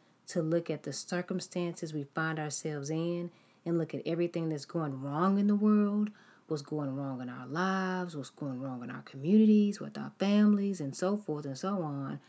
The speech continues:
and we begin using our tongues to complain. And yes, we probably have legitimate complaints about issues. But if we are alive and breathing, there is something,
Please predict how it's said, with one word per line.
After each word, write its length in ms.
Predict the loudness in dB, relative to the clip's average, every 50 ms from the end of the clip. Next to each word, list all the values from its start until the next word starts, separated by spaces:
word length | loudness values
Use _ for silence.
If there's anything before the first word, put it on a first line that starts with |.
| -20 _ _ _ _ _ _ _
and 140 | -4 -2 0
we 80 | 0 0
begin 400 | 0 0 0 2 2 2 2 2
using 320 | 2 0 0 0 -2 -4
our 180 | -4 -4 -6 -8 -10
tongues 640 | -4 0 2 4 4 4 4 2 2 -2 -4 -8 -6
to 100 | -8 -8
complain. 600 | -4 -4 -6 -4 -2 -2 -2 -2 -2 -4 -6 -10 -14 -20 -20 _ _ _ _ _ _ _ _ _ _ _ _ _ _ _ _ _
And 200 | -8 -4 -4 -2
yes, 280 | 0 0 -2 -2 -4 -6
we 100 | -6 -8
probably 540 | -8 -8 -6 -2 0 0 0 0 0 -2 -2
have 360 | -2 -4 -4 -4 -4 -4 -4
legitimate 800 | -6 -4 -2 -2 -2 -4 -6 -4 -2 0 2 2 0 0 -2 -4
complaints 640 | -6 -8 -8 -8 -6 -6 -4 -4 -6 -8 -10 -12 -10
about 300 | -8 -8 -6 -8 -8 -8
issues. 760 | -10 -10 -10 -12 -14 -14 -14 -16 -16 -20 -20 -20 -20 -20 -20 _ _ _ _ _ _ _ _ _ _ _ _ _ _
But 160 | -2 -2 0
if 280 | 0 0 -2 -2 -2 -2
we 100 | 0 0
are 240 | 0 0 -2 -2 -2
alive 460 | -4 -4 -4 -4 -2 -2 -4 -4 -6
and 180 | -6 -8 -6
breathing, 560 | -4 -4 -2 -2 -2 -4 -6 -8 -10 -10 -12 -14 -18 _ _ _ _ _ _ _ -4
there 180 | -2 -2 0
is 220 | 0 0 -2 -2 -2
something, 840 | -4 -4 -4 -2 0 0 -2 -2 -4 -8 -12 -14 -12 -14 -16 -16